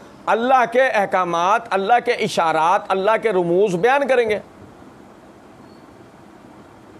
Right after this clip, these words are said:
लेकिन आपको नहीं, हैं? "कुल ला कुल लकुम इंदी खज़ाइनुल्लाह वला आलमुल गैब वला कुल लकुम इन्नी मलक,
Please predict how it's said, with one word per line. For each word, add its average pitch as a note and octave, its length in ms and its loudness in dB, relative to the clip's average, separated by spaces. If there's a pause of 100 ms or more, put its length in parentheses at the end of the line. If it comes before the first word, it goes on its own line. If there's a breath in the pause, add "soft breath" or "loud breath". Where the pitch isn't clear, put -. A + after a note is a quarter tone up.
(180)
लेकिन G#2+ 500 -6 (1300)
आपको A2+ 280 -2
नहीं, C#4 240 -2 (1200)
हैं? A3+ 300 -2 (1300)
"कुल A3+ 120 2
ला A#3 240 4
कुल A3 220 2
लकुम G#3 180 0
इंदी G3 200 0
खज़ाइनुल्लाह F3 680 0
वला F3 180 2
आलमुल E3 360 2
गैब D#3+ 280 2
वला E3+ 320 2
कुल E3 220 0
लकुम D#3+ 220 -2
इन्नी D#3 180 0
मलक, D#3 360 0